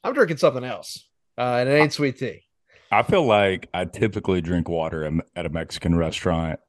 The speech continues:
Speaker 2: but I don't, I don't have one, uh, preference over another with sweet tea or soda at a Mexican restaurant. I don't, I don't think.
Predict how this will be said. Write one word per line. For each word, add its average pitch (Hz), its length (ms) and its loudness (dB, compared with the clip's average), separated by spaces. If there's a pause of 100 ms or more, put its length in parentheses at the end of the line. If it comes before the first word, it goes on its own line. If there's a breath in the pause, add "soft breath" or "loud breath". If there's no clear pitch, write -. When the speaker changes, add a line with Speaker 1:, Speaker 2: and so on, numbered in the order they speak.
(140)
Speaker 2:
but 92 400 2 (200)
I 95 100 2
don't, 139 220 4 (100)
I 120 60 6
don't 123 180 6
have 101 200 2
one, 104 760 2
uh, 90 220 -4
preference 104 440 0
over 92 240 -2
another 90 300 -4
with 82 180 -12
sweet 90 280 -4
tea 85 320 -4
or 85 380 -2 (340)
soda 87 360 0
at 82 80 0
a 82 40 0
Mexican 85 420 -2
restaurant. 85 360 0
I 82 80 2
don't, 85 180 0
I 98 80 2
don't 90 180 0
think. 92 320 0